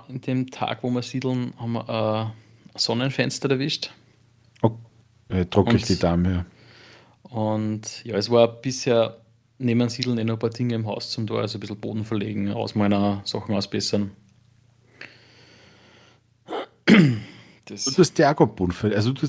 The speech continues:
Speaker 2: ich tue auch gerade Boden verlegen, haben wir eh
Speaker 1: Genau.
Speaker 2: gekriegt, gell?
Speaker 1: Genau, du hast ja auch gesagt, wie geht's da mit dem Boden? Ist der schon, ist
Speaker 2: Hä?
Speaker 1: der schon zur Hälfte fertig, oder? <laughs>
Speaker 2: Nein, ich bin, es fehlen tatsächlich, du wirst es lachen, nur noch zwei Bretter.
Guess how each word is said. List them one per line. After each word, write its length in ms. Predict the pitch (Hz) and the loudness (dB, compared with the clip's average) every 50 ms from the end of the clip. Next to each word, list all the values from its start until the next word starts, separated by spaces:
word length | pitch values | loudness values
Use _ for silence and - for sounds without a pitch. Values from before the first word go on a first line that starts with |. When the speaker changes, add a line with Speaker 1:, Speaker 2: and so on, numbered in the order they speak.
| - - | -4 -4
Speaker 2:
ich 60 | - 120 | -2 4
tue 160 | 165 160 143 | 6 6 6
auch 60 | 147 - | 6 4
gerade 180 | - 110 - | 0 -2 0
Boden 180 | - 98 90 87 | 0 0 0 0
verlegen, 240 | - 92 80 82 87 | 0 0 0 0 0
haben 100 | 101 101 | 2 2
wir 60 | 113 135 | 4 4
eh 20 | |
Speaker 1:
Genau. 180 | 156 139 120 107 | 6 6 6 4
Speaker 2:
gekriegt, 140 | 101 101 95 | 2 2 0
gell? 140 | 101 113 117 - - - - - | 0 -2 -2 -2 -6 -14 -12 -4
Speaker 1:
Genau, 260 | - 127 120 104 101 95 | -2 0 2 2 0 0
du 60 | 113 | -2
hast 140 | 117 - - 123 | -4 -2 0 2
ja 100 | 120 123 | 2 2
auch 40 | |
gesagt, 480 | 123 - - 123 120 - - - - - | 2 0 -2 -2 -2 -4 -10 -12 -10 -6
wie 40 | 120 | -2
geht's 200 | 113 131 131 - | -2 -2 -2 0
da 80 | - 151 | 0 0
mit 180 | 127 123 123 | 0 0 0
dem 140 | 120 110 101 | 0 -2 -2
Boden? 280 | 107 101 98 98 101 104 | -2 -2 -2 -2 -2 -2
Ist 180 | 107 110 - 123 | -4 -4 -2 -2
der 80 | 120 | -2
schon, 320 | - 131 127 127 127 131 135 | 0 2 2 4 4 4 2
ist 60 | 127 - - _ - - - - - | 0 -4 -12 _ -16 -14 -8 0 4
Speaker 2:
Hä? 100 | 104 104 | 6 6
Speaker 1:
der 80 | 101 95 | 6 6
schon 100 | 160 131 | 4 2
zur 120 | - 143 | 0 2
Hälfte 300 | 123 123 120 - - 143 127 | 4 2 2 2 -2 -4 0
fertig, 360 | - 135 143 - - 151 151 | 0 -2 -2 -2 -4 -2 -2
oder? 240 | 143 139 135 131 123 - - - - 160 | 0 0 0 -2 -4 -6 -12 -8 -6 -6
<laughs> 260 | - - 190 - - - | -4 -4 -6 -6 -2 2
Speaker 2:
Nein, 580 | 117 120 127 135 147 143 147 175 202 190 147 135 143 - - | 4 4 6 8 8 8 8 8 8 6 4 2 0 0 0
ich 100 | 127 117 | -2 2
bin, 540 | - 151 147 151 151 156 156 156 156 151 135 - - - - - - - | 6 6 8 8 10 8 8 8 6 6 2 0 -8 -16 -16 -12 -2 4
es 180 | 139 131 - | 4 4 6
fehlen 280 | - 135 123 143 180 185 | 6 6 8 8 8 8
tatsächlich, 520 | 180 160 - - - 156 156 - 156 127 | 6 6 6 6 6 6 6 6 2 2
du 140 | - 135 113 | 4 4 6
wirst 200 | 127 156 - - 156 | 6 6 6 4 2
es 140 | 123 - 117 | 2 6 6
lachen, 320 | 120 - - - 139 127 | 6 6 6 6 6 8
nur 120 | 131 139 151 | 8 8 8
noch 200 | 151 135 - - | 6 4 2 -2
zwei 300 | - - 95 101 113 123 | -2 2 4 4 4 4
Bretter. 480 | 120 - 98 98 - - 82 76 - | 4 2 0 0 0 -2 -4 -4 -4